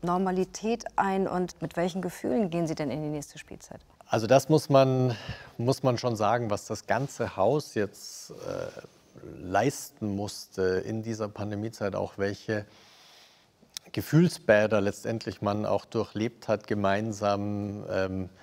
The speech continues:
Speaker 2: von kompletten Lockdown bis dass man doch schauen muss, unter schwierigsten Bedingungen, auch logistischen Bedingungen, doch Oper möglich zu machen. Also das war schon sehr, sehr außergewöhnlich und ich glaub, wir können mit großem Stolz,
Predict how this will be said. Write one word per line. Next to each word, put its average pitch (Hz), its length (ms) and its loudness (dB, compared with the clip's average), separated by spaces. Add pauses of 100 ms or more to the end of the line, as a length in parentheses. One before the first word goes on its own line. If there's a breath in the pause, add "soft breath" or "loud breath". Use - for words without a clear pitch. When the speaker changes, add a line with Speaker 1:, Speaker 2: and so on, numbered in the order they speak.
(300 loud breath)
Speaker 2:
von 101 180 -2
kompletten 113 480 0
Lockdown 107 640 2
bis 107 160 -4
dass 107 200 2
man 104 160 -2
doch 110 260 0
schauen 107 320 2
muss, 117 160 -4
unter 107 260 0
schwierigsten 127 640 -2
Bedingungen, 120 560 0
auch 104 140 -4
logistischen 117 560 0
Bedingungen, 117 880 2 (100)
doch - 280 6
Oper 131 360 4
möglich 117 400 0
zu - 120 -12
machen. 101 400 -2 (1300 loud breath)
Also 104 200 -2
das 107 180 -2
war 113 140 4
schon 110 240 -2
sehr, 104 280 2
sehr 107 160 0
außergewöhnlich 107 1080 -4
und 101 240 -4
ich - 120 -10
glaub, 104 320 -2
wir 107 80 -2
können 107 340 -6
mit 104 160 -6
großem 101 640 -4
Stolz, - 600 -2